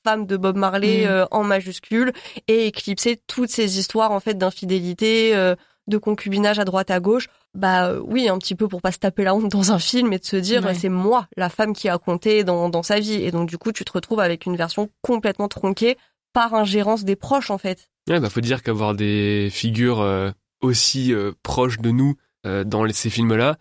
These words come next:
Speaker 3: ça expose à pas mal de problèmes en termes de na-, d'écriture et de narration. Enfin, je veux dire, on compte plus le nombre de procès qui ont été intentés par les gens qui sont représentés, et cetera, hein,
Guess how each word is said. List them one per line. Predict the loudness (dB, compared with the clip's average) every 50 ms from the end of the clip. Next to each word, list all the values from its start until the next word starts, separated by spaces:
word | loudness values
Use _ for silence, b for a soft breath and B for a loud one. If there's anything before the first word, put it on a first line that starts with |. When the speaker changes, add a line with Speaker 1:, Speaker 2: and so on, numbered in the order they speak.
| _ _ _ _
Speaker 3:
ça | -2 0 0
expose | 0 0 2 2 2 2
à | 2 2
pas | 2
mal | 2 2 2
de | 2 0
problèmes | -2 0 0 0 2 2 2
en | 0 0
termes | 0 0 -2 0
de | 0 0
na-, | 0 0 0
d'écriture | -2 -2 -2 -2 -2 -2 0 0 0 0
et |
de | 0 0
narration. | 0 0 0 0 0 0 -2
Enfin, | 0 0 -2
je |
veux | 0
dire, | 0 0
on | -2
compte | -2 -2 -4 -4 -2
plus | 0 0
le | 0 2
nombre | 2 0 0
de | -2
procès | -2 -2 -2 -2 0 0 -2
qui | -2 -2
ont | -2
été | -2 0 0
intentés | -2 0 0 -2 -2 0 -2 -2
par | 0 0 0 0
les | 0 0
gens | 0 0 -2
qui | -2 -4 -6
sont | -6 -4
représentés, | -2 -2 -2 -2 -2 -2 -2 -2 -2
et | -2
cetera, | -4 -6 -6 -4 -2 0 0 2 2
hein, | 2 2 0 0